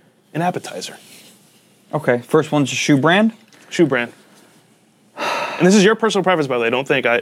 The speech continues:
Speaker 1: whatever
Speaker 2: Okay.
Speaker 1: I'm thinking.
Speaker 2: Yeah, yeah.
Speaker 1: I just have to narrow down what number you got.
Speaker 2: Shoe brand, I'll go with, uh,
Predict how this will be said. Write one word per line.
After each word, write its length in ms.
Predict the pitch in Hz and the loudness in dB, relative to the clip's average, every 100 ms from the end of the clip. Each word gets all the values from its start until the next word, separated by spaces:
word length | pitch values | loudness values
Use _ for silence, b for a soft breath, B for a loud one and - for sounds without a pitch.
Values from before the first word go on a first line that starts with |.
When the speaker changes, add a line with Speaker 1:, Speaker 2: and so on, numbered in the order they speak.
| - | 0
Speaker 1:
whatever 260 | 123 113 | -2 0
Speaker 2:
Okay. 60 | 113 | -2
Speaker 1:
I'm 80 | 113 | -2
thinking. 260 | - - - | -8 -10 0
Speaker 2:
Yeah, 140 | 185 196 | 2 4
yeah. 240 | 190 127 | 2 0
Speaker 1:
I 60 | 123 | -4
just 100 | 127 | -4
have 120 | 117 | -4
to 60 | 113 | -4
narrow 220 | 107 104 | -6 -6
down 160 | 98 | -8
what 100 | 101 | -8
number 200 | 101 101 | -8 -10
you 100 | 95 | -10
got. 320 | - - - - | -8 -10 -10 -6
Speaker 2:
Shoe 220 | - 175 | 2 4
brand, 340 | 175 175 165 | 4 2 4
I'll 100 | 151 | 2
go 320 | 123 147 147 | 4 2 4
with, 400 | 139 135 135 - 143 | 4 4 2 2 2
uh, 320 | 135 131 | 4 4